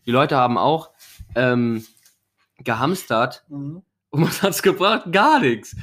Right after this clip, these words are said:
Speaker 1: Die haben fünf, die, die saßen fünf Monate auf ihrem scheiß Klopapier rum und nichts ist,
Speaker 2: <laughs>
Speaker 1: nichts, es kam nichts.
Speaker 2: Ähm,
Speaker 1: Also,
Speaker 2: ja.
Speaker 1: äh,
Speaker 2: Also Mike, du hast ja auch gehamstert mit deiner Milch und deinen Bo-, Dosen.
Speaker 1: Nein,
Speaker 2: Oder
Speaker 1: also
Speaker 2: so.
Speaker 1: ja, der, warte mal, ich hab sechs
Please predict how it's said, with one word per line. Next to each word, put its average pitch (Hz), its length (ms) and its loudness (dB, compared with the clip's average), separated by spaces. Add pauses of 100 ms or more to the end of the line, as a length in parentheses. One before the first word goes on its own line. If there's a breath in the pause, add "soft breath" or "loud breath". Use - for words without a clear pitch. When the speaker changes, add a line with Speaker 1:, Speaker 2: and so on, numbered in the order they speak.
(140)
Speaker 1:
Die 156 120 0
haben 175 160 -2
fünf, 208 220 -6
die, 160 280 -6
die 160 140 -10
saßen 180 320 -4
fünf 190 220 -10
Monate 185 260 -2
auf 160 100 -6
ihrem 160 220 -2
scheiß 175 280 -6
Klopapier 127 380 -6
rum 120 200 -2
und 139 180 -6
nichts 196 380 2
ist, 202 120 -4 (120)
Speaker 2:
<laughs> 196 100 -12
Speaker 1:
nichts, 214 400 0
es 156 80 -16
kam 190 260 -2
nichts. - 500 -4 (1300 loud breath)
Speaker 2:
Ähm, 135 320 -8 (380)
Speaker 1:
Also, 139 140 0
Speaker 2:
ja. 123 440 0 (200)
Speaker 1:
äh, 139 320 -18 (840 soft breath)
Speaker 2:
Also 143 160 -4
Mike, 180 160 -2
du 170 80 0
hast 156 100 -2
ja 175 60 -2
auch 202 140 -2
gehamstert 135 360 -6
mit 131 120 -8
deiner 127 160 -10
Milch 135 260 -6
und 123 80 -12
deinen 120 240 -10
Bo-, 120 320 -10
Dosen. 135 380 -4
Speaker 1:
Nein, 127 300 0
Speaker 2:
Oder 117 100 -6
Speaker 1:
also 131 160 2
Speaker 2:
so. 139 60 4
Speaker 1:
ja, 135 360 4
der, 151 160 2
warte 156 200 4
mal, 113 160 0
ich 104 80 -6
hab 117 100 -4
sechs 151 300 -4